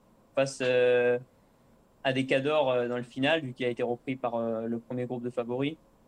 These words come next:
il a su vraiment tirer son épingle du jeu. Donc, euh, chapeau à lui. Et c'est, c'est la belle image, je trouve, de, de cette Vuelta.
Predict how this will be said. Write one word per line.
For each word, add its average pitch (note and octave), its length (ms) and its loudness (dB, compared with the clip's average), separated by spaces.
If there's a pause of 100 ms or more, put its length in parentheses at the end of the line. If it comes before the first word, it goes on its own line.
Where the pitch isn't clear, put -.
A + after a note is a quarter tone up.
(320)
il A#2+ 100 -4
a B2 80 4
su - 160 -6
vraiment C3 340 2
tirer C#3 200 -6
son C3+ 160 -4
épingle B2+ 260 -6
du C3 140 -6
jeu. C#3 180 -2
Donc, B2 240 -6
euh, A#2 360 -4
chapeau A#2+ 280 -6
à B2 80 2
lui. C3+ 360 -4
Et A2 60 -12 (640)
c'est, A#2+ 560 -2 (440)
c'est - 120 0
la B2+ 60 0
belle C3+ 180 0
image, D3 300 0
je - 60 -14
trouve, B2+ 200 -6
de, A#2 300 -4
de A#2 100 -8
cette A#2 140 -10
Vuelta. A#2+ 320 -2